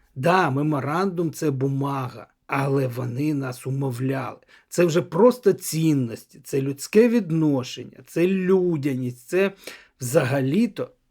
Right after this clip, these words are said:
взагалі це, ну, просто людська поведінка. Вони нам обіцяли, вони нас вмовляли. Далі що звертається? Розширити санкції проти Росії та надати військову підтримку Україні. Ну це ж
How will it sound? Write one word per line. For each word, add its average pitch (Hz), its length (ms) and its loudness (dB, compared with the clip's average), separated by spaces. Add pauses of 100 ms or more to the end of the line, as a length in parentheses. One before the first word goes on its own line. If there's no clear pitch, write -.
(180)
взагалі 127 540 -4
це, 165 300 -4 (440)
ну, 120 160 -10
просто 170 580 0 (720)
людська 135 640 -4
поведінка. 151 800 0 (680)
Вони 110 500 -8
нам 170 260 -6
обіцяли, 147 880 -10 (480)
вони 139 360 -2
нас 180 240 -2
вмовляли. 143 640 -2 (220)
Далі 180 320 6
що 147 200 -2
звертається? 131 560 -4
Розширити 214 600 4
санкції 202 720 4
проти 170 460 4
Росії 175 680 4
та 156 180 0
надати 156 580 4
військову 156 640 4
підтримку 170 680 0
Україні. 160 580 2
Ну 147 160 -2
це 220 260 4
ж - 140 -6